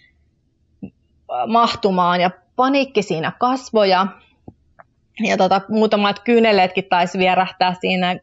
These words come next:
niin kuin, muutaman minuutin aikana ennen kuin, niin kuin, looginen ajattelu lähti toimimaan ja mä totesin, että no, näinhän tää menee kasaan ja näinhän tää tonne autoon saa, että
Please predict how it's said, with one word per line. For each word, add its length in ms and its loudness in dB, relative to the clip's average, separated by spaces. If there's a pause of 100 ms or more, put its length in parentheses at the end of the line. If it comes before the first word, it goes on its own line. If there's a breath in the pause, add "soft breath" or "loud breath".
(240)
niin 160 -4
kuin, 120 -2
muutaman 400 2
minuutin 340 0
aikana 380 0
ennen 160 -2
kuin, 160 -6
niin 120 -4
kuin, 120 0
looginen 400 2
ajattelu 480 2
lähti 260 0
toimimaan 560 0
ja 60 0
mä 100 -2
totesin, 420 -4
että 160 -6
no, 160 0 (580 loud breath)
näinhän 380 0
tää 160 0
menee 300 0
kasaan 340 -2
ja 80 0
näinhän 360 -2
tää 160 -2
tonne 220 -2
autoon 460 0
saa, 260 0
että 220 -6